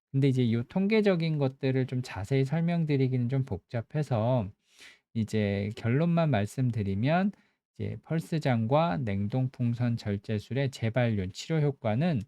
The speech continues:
같다, 유사하다라고 보시면 될 것 같습니다. 하지만 여기서 조금 더 간과해야 될 게 요 그래프를 보면 요 두 개 사이가 좀 벌어져 있습니다. 그래서 지금 백 명, 백 명, 즉 이백 명 정도만 가지고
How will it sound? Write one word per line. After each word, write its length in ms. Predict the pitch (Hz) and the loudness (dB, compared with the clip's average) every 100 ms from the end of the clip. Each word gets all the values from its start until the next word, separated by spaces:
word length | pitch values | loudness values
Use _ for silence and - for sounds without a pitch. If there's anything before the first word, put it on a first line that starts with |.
| _ _ _ _ _ | _ _ _ _ _
같다, 520 | - 117 _ 127 110 - _ - | -12 -12 _ -4 -4 -8 _ -6
유사하다라고 1160 | 110 123 135 147 147 151 151 151 147 131 113 113 | -4 -2 -2 -2 -2 0 2 2 2 2 0 -2
보시면 320 | 107 104 110 | -4 -4 -6
될 140 | 104 95 | -6 -8
것 160 | 110 | -6
같습니다. 500 | 101 92 101 95 95 | -6 -8 -10 -10 -10
하지만 640 | - 165 - 131 143 123 95 _ _ _ 117 | -8 -6 -2 0 2 0 -4 _ _ _ -4
여기서 400 | 120 131 135 - | 0 0 0 -4
조금 440 | - - 202 190 | -6 -4 0 2
더 140 | 170 147 | 2 0
간과해야 440 | 113 110 123 120 | -2 -2 0 0
될 180 | 110 107 | -2 -4
게 180 | 117 110 | -2 -2
요 140 | 120 | -2
그래프를 540 | 120 131 151 - 156 143 | -2 0 -2 0 -2 0
보면 220 | 135 127 | 0 0
요 100 | 104 107 | 0 -4
두 180 | - 123 | -6 -2
개 120 | 131 | -2
사이가 360 | - 165 160 | -2 -2 -2
좀 140 | 147 135 | -2 -2
벌어져 480 | - 120 156 165 120 | 0 0 2 2 0
있습니다. 580 | 98 127 107 101 98 98 | -2 -4 -4 -4 -6 -6
그래서 540 | 101 101 156 151 98 _ _ _ - | -4 0 2 2 0 _ _ _ -10
지금 180 | 131 123 | -4 -4
백 160 | - 120 | 0 2
명, 380 | 139 170 165 | 4 2 2
백 160 | 139 110 | 0 0
명, 360 | 104 101 90 98 | 2 0 -2 -4
즉 180 | - - | -4 -2
이백 320 | 113 117 156 | 0 2 2
명 340 | 170 165 160 151 | 4 4 4 2
정도만 800 | 120 110 110 120 117 120 123 120 | 2 2 2 2 4 4 4 0
가지고 680 | - 95 - 95 147 185 | -2 -4 -4 -2 0 0